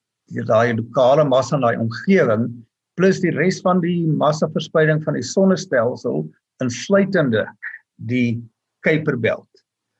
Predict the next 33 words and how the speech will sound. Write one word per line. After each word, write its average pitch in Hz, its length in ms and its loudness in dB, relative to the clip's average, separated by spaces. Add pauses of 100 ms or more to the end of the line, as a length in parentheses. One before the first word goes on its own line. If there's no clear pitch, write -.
(140)
Nou 127 340 2
die, 117 360 0 (420)
eh, 107 220 0
eh, - 640 -10 (220)
grootste 196 380 2
faktore 175 640 2
is 120 120 -4
bekend, 170 460 0
hulle 120 200 0
weet 151 160 -2
presies 151 320 -4
waar 135 220 2
is 123 120 -6
elke 135 300 0
ander 131 220 -2
planeet, 131 720 -2 (560)
eh, 110 400 0
waar 110 240 4
is 113 100 -4
die 123 100 -10
grootste - 440 -2
asteroïdes. 147 920 0 (260)
In 123 80 2
elk 139 100 0
geval, 156 380 2
wa-, 127 160 0
wat 123 180 -2
nog 143 100 -6
gehelp, 135 500 0
eh, 147 180 0
natuurlik, 151 480 -2
dit 135 140 -8
is 120 160 -8